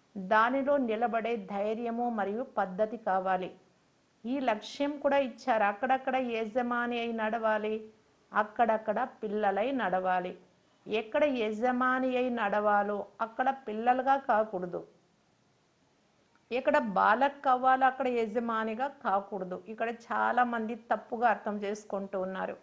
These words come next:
ఈ పరిశీలన బాగా ఉండవా-, ఉండాలి. బాలక్ స్థితి, పిల్లవారి స్థితి మరియు మాలిక్ యజమాని స్థితి రెండు పూర్తిగా ఉండాలి.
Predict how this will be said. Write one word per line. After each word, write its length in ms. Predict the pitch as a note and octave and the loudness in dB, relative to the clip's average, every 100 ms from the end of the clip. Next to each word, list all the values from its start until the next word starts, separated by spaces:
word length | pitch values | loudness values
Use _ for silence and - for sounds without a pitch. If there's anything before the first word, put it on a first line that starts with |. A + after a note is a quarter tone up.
| _ _ _ _ _ | _ _ _ _ _
ఈ 120 | A#3+ | -6
పరిశీలన 680 | B3 A#3 B3 - C#4 C4 C4 | 0 0 -2 -4 2 2 2
బాగా 600 | G#3+ G3+ G3 G#3+ A3 B3 | 2 4 6 4 4 2
ఉండవా-, 720 | G3+ G3 F#3 F3+ F3 - - | 2 -2 -2 0 -2 -4 -8
ఉండాలి. 520 | G#3 G3 F3+ G3 A#3+ - _ _ _ - | -2 0 -2 -4 -12 -20 _ _ _ -18
బాలక్ 680 | F#3+ F#3+ A3 A#3+ C4+ C#4+ - | -16 -2 2 2 2 -2 -12
స్థితి, 560 | - - G3+ F#3+ F3+ - | -14 -8 -6 -6 -8 -8
పిల్లవారి 640 | G#3+ A3+ A#3 A3+ A3+ B3 B3+ | -4 -2 2 4 4 2 0
స్థితి 460 | - B3 A3 A#3+ | -10 -14 -10 -8
మరియు 360 | A#3+ G#3 A3 C#4 | -2 -2 -2 -6
మాలిక్ 640 | B3 G3+ G3+ G#3 A#3+ - | -4 -2 -2 -4 -6 -8
యజమాని 540 | G3+ F#3+ G#3+ G#3+ G#3+ A3+ | -8 -4 -4 -2 -2 -4
స్థితి 340 | A#3 - G3+ | -6 -8 -6
రెండు 260 | G3+ G#3+ A3+ | -2 -2 -2
పూర్తిగా 640 | A3 G#3+ G#3+ - G3+ A3 | -2 -4 -4 -6 -2 -2
ఉండాలి. 460 | G3 F#3 F#3 F#3+ | -2 0 0 -2